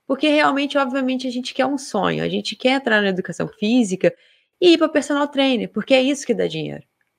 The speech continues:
A gente quer ir pro atleta, por quê? Porque eu me identifico, sabe? Só que a gente sabe que a maioria das pessoas não são assim. E as pessoas que mais precisam são aquelas que têm menos condição de ter isso. Seja condição financeira, seja condição, muitas das vezes, intelectual, de entender algumas coisas.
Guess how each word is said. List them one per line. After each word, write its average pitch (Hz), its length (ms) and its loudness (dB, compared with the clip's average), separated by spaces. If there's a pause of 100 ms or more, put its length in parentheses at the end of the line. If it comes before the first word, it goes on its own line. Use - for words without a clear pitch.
(120)
A 196 40 -10
gente 247 240 -4
quer 285 160 4
ir 294 40 0
pro 302 120 0
atleta, 254 500 2
por - 220 -4
quê? 240 240 2
Porque - 240 -6
eu 277 40 0
me 277 60 -2
identifico, 254 640 -2 (280)
sabe? - 200 0
Só 254 120 -4
que 254 60 -2
a 262 40 -2
gente 269 140 -4
sabe 247 220 2
que 254 80 0
a 247 40 2
maioria 233 380 2
das 320 160 -2
pessoas - 720 -2 (120)
não 208 400 -2
são 269 220 -6
assim. 233 340 -8 (460)
E - 80 0
as 220 80 2
pessoas 240 280 -2
que 254 100 -4
mais 240 420 -2
precisam 240 480 -2
são 233 160 -4
aquelas 226 480 -2
que 233 160 -4
têm 226 200 0
menos 254 360 -2
condição 240 720 -4
de 208 160 -4
ter 233 140 4
isso. 208 320 0 (360)
Seja 202 240 2
condição 196 320 0
financeira, 208 640 4 (220)
seja 185 280 2
condição, 180 580 -2
muitas 180 280 -2
das 175 140 0
vezes, 165 240 0
intelectual, 175 840 2
de 185 100 -2
entender 165 320 -2
algumas 156 340 -2
coisas. 170 420 -2